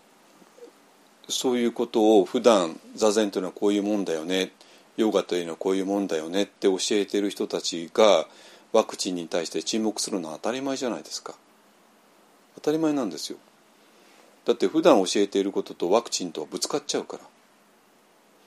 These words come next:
ただワクチンをあからさまに否定したら、やっぱり今この二年間ではやばいから、彼らが取ったのは沈黙っていう戦略だったんです。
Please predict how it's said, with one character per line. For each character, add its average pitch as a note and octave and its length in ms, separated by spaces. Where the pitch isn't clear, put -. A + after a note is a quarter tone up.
た D#3 120
だ G#2+ 120
ワ B2 120
ク - 100
チ C3 200
ン G#2 120
を G2 380
あ - 80
か C#3 120
ら C3+ 120
さ C3 200
ま C3+ 100
に B2+ 120
否 - 80
定 B2+ 180
し A#2 60
た D#3 140
ら、 A#2 80
や F2 100
っ - 20
ぱ F#2 120
り F2+ 160
今 F#2 260
こ E2 180
の F2 80
二 F#2 140
年 G2 180
間 D#2 260
で D#2+ 120
は D2+ 200
や F#2 120
ば G#2 100
い F2 100
か F2 120
ら、 E2+ 300
彼 F#2+ 220
ら D#2+ 120
が F2 120
取 F2+ 160
っ - 80
た - 120
の E3 100
は G2 160
沈 G2 180
黙 F#2 200
っ - 20
て - 140
い - 20
う G2+ 40
戦 E2 180
略 - 180
だ - 80
っ - 80
た - 100
ん - 80
で - 80
す。 - 220